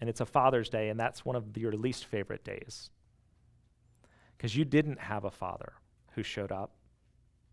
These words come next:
and didn't experience the loving grace that some people seem to experience in fathers, the good news in what this is telling us is that we have a God who came after us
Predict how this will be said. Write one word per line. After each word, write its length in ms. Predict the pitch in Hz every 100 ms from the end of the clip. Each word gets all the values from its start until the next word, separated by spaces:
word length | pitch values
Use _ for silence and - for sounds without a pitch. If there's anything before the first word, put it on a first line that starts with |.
| _ _ _ _ _ _ _ _ -
and 100 | 113
didn't 200 | 147 147
experience 600 | 139 - - 127 120 110
the 100 | 120
loving 300 | 113 113 107
grace 340 | 101 104 110 -
that 160 | 107
some 260 | - 123 113
people 280 | - 113 104
seem 260 | - 113
to 100 | 110
experience 560 | 110 - 120 117 117 135
in 80 | 120
fathers, 600 | 117 117 127 131 - - _ _ _ _ _ _ _ _ _ _ _ _ _ _ _
the 120 | 160 143
good 280 | 127 175
news 420 | 147 127 117 110 -
in 220 | 117 113
what 220 | 117 120
this 200 | 123 -
is 140 | 107 -
telling 380 | - 107 101
us 300 | 98 95 -
is 200 | - 104
that 160 | 113 107
we 160 | 123 113
have 240 | 113 110
a 100 | 107
God 300 | 104 101 98
who 140 | 90 98
came 340 | - 139 147
after 400 | 113 101 - 90
us 460 | 87 90 - -